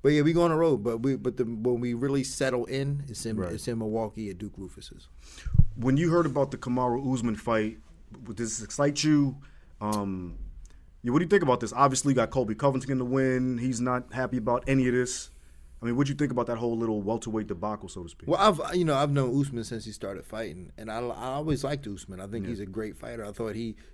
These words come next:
Speaker 1: did a really good job of. He's a smart guy too, so he prepared himself the best he could as a fighter, coming from a wrestling background.
Speaker 2: Absolutely.
Speaker 1: So he's very, he's really, he's a really good fighter. But to me, the fight just doesn't make sense.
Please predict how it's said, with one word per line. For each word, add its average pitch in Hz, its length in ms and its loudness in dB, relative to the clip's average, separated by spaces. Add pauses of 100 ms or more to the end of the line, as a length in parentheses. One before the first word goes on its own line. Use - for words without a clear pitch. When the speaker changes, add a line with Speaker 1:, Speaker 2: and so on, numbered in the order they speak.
Speaker 1:
did 196 160 12
a 175 40 10
really 156 240 6
good 139 200 6
job 120 440 2
of. 98 360 -10 (240)
He's 143 180 0
a 139 40 0
smart 139 380 2
guy 117 240 -4
too, 113 260 -6
so 104 260 -6
he 123 260 -2 (320)
prepared 127 400 -2
himself 113 440 -8
the 98 80 -10
best 101 240 -10
he 104 80 -14
could 104 260 -10
as 87 300 -10
a 98 40 -10
fighter, 95 380 -8
coming 104 300 -12
from 101 180 -12
a 98 60 -8
wrestling 101 420 -8
background. 95 480 -8
Speaker 2:
Absolutely. 92 320 -8 (240)
Speaker 1:
So - 180 0
he's 139 220 0
very, 156 340 0
he's 120 200 -8
really, 160 280 2
he's 143 120 -2
a 156 80 0
really 147 200 0
good 120 160 2
fighter. 117 320 -4 (220)
But 233 160 -2
to 240 80 4
me, 233 140 6
the 190 100 12
fight 190 260 4
just 151 180 0
doesn't 135 240 0
make 101 180 -8
sense. - 340 -16